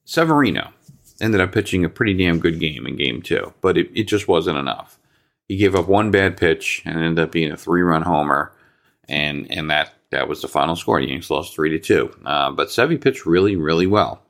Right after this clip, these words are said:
And then, of course, in, like, the sixth inning, the first time he gave up one single, of course, Boone comes out and drags him out because, you know,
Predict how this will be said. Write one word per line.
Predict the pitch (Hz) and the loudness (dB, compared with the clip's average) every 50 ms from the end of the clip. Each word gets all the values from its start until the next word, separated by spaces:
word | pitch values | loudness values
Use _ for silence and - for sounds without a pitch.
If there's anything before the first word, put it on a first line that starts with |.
| _ - | _ -10
And | - 78 78 | -6 -2 0
then, | 80 80 | 0 0
of | 80 80 - | 0 0 0
course, | - 87 80 - - | 0 0 0 0 0
in, | 73 - | -2 -2
like, | 73 69 65 - | -2 -6 -8 -8
the | - 80 | -14 -8
sixth | - - 120 101 - - | -2 -2 -2 0 0 -2
inning, | 85 73 71 71 71 | -2 -2 -4 -8 -12
the | 71 - | -14 -14
first | - - 98 87 82 - | -4 -2 -2 -2 -2 -2
time | - 95 82 80 | -4 -4 -2 -2
he | 85 | -4
gave | 82 80 78 78 82 | -4 -2 -2 0 0
up | 82 78 - - | -2 -4 -4 -8
one | 78 78 85 87 90 95 95 92 87 | -4 -2 0 0 2 2 0 -2 -2
single, | - - - 101 98 95 82 73 69 67 67 - _ | -4 -4 -2 0 0 0 0 0 -2 -2 -6 -10 _
of | _ _ _ _ _ _ | _ _ _ _ _ _
course, | - 90 82 85 85 | 0 2 2 2 2
Boone | 82 90 87 87 85 | 2 2 2 2 0
comes | - 87 87 82 82 | 0 -2 0 2 2
out | 82 85 67 57 | 0 0 -2 -4
and | 71 78 | -6 -2
drags | - 80 80 76 73 76 | 0 2 2 2 0 -2
him | 78 71 | -6 -4
out | 67 71 71 60 - - | -4 -2 -2 -4 -4 -6
because, | - - 82 78 73 - - - - | -10 -8 -8 -8 -8 -10 -14 -14 -12
you | 82 65 | -12 -10
know, | 52 50 | -10 -12